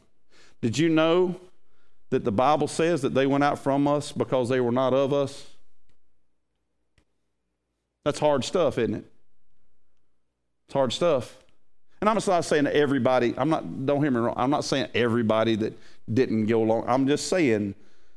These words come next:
that you, it's time to grow up.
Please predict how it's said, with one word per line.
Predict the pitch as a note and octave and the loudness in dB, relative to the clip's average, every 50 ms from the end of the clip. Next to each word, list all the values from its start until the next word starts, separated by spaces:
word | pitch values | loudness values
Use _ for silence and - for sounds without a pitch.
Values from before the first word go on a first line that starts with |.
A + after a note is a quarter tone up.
| - - - - - - - - | -16 -18 -18 -20 -20 -18 -6 0
that | A2 A#2 A2 - - | 0 0 2 2 0
you, | A#2+ G2+ - - - - G#2+ F#2+ A2 A2+ - | -2 -2 -2 -6 -8 -10 -8 -8 -10 -6 -2
it's | C#3 B2+ - - | -2 -2 -2 -2
time | - - C3 B2+ B2+ B2+ | -2 -2 0 2 2 2
to | B2 B2 | 0 0
grow | A2+ A#2 B2 B2 A#2+ A2+ A#2+ A#2+ A2 | 0 2 2 2 2 2 2 2 2
up. | - - - | 0 -4 -8